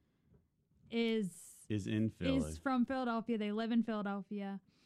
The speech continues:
Speaker 1: But they didn't make, they didn't even try to make it look like Philadelphia. Like, it's so easy to do. Like, there's a scene on the train.
Speaker 2: Mm-hmm. On the L,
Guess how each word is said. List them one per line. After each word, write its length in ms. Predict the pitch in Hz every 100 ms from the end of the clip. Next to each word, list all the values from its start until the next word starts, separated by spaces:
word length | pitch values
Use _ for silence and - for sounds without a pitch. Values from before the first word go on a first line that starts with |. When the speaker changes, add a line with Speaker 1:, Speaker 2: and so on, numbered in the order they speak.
| _ _ _ _ _ _ _ _ _ _
Speaker 1:
But 200 | 240 208
they 120 | 240
didn't 440 | 190 240 254 254 233 _ _ _ _
make, 320 | 240 214 233 -
they 120 | 226 247
didn't 120 | 269
even 180 | 294 262
try 340 | - 220 208
to 80 | 202
make 220 | 202 196
it 100 | -
look 320 | 208 202 196
like 220 | - - - - - - -
Philadelphia. 580 | - - - - 240 220
Like, 240 | 233 220
it's 160 | 247 -
so 340 | - 269 339
easy 400 | 240 240 208 220
to 120 | 196 202
do. 220 | 220 208
Like, 260 | 208 208
there's 280 | 202 254 247
a 80 | 262
scene 300 | - 247 240
on 140 | 214
the 80 | 202
train. 520 | 196 - 202 190 180 175 _
Speaker 2:
Mm-hmm. 260 | 113 98 95 - _ _ _ _ _ _ _
On 100 | 110
the 140 | 95 82
L, 260 | 80 82